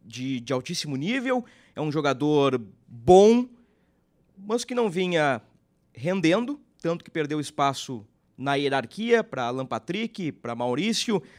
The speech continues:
perdeu também a braçadeira de capitão para outras lideranças que surgiram neste período, podemos citar o Rufi Rufi, o Gabriel e também o René, e, e um cara que tava com um ambiente muito pesado, né,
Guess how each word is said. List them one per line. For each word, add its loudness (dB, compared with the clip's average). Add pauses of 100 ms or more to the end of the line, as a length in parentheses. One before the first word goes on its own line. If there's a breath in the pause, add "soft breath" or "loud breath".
(120 loud breath)
perdeu 4
também 2
a 2
braçadeira 0
de -8
capitão 0
para 0
outras 0
lideranças 0
que -12
surgiram -2
neste -6
período, -2
podemos -6
citar -4 (320 soft breath)
o 2
Rufi 0
Rufi, -2
o -4
Gabriel 2
e -2
também -4
o -4
René, 0 (420 soft breath)
e, -4
e 0
um 0
cara 4
que -10
tava 2
com -4
um 2
ambiente 0
muito -4
pesado, 4
né, -2